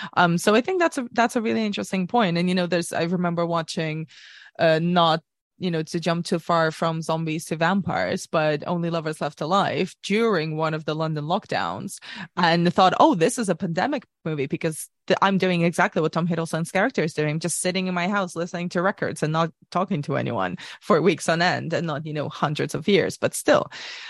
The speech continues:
Um, but there's one other point that I wanted to make about Train to Busan, which I thought was qu-, it's, it, one of the things that zombie movies have tended to do in this kind of very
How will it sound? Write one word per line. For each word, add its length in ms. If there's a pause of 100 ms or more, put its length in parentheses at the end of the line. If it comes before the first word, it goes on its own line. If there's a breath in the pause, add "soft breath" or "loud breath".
(140 loud breath)
Um, 320
but 140
there's 220
one 180
other 140
point 220
that 100
I 40
wanted 220
to 80
make 160
about 200
Train 260
to 80
Busan, 360
which 160
I 100 (140)
thought 240 (260)
was 180
qu-, 140
it's, 340 (120)
it, 180 (680)
one 280
of 120
the 80
things 540
that 260
zombie 260
movies 640
have 180
tended 340
to 100
do 320
in 140
this 180
kind 160
of 140
very 400